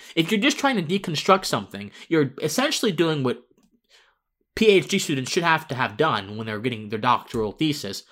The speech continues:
analyzed. But you're doing it to make them better. I had no sense that this was to make my arguments better.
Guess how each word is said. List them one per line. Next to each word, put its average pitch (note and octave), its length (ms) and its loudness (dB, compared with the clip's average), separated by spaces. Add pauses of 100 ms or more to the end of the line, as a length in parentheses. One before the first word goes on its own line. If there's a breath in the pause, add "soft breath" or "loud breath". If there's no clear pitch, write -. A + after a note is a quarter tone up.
(120)
analyzed. D#3+ 760 -2 (1120 loud breath)
But D#3+ 100 4
you're D3 80 6
doing F#3+ 180 8
it D3+ 60 -4
to C#3 60 -6
make C3 180 -4
them G2 280 -10
better. C#3+ 320 -4 (1600 soft breath)
I F#3 140 6
had G3+ 300 0
no C#3 160 0
sense - 640 -6 (220)
that A#2+ 60 -10
this D3 160 -2
was C3+ 120 -4
to C3 60 -6
make C3 160 -4
my A#2+ 100 -2
arguments G#2 380 -4
better. A#2 520 -2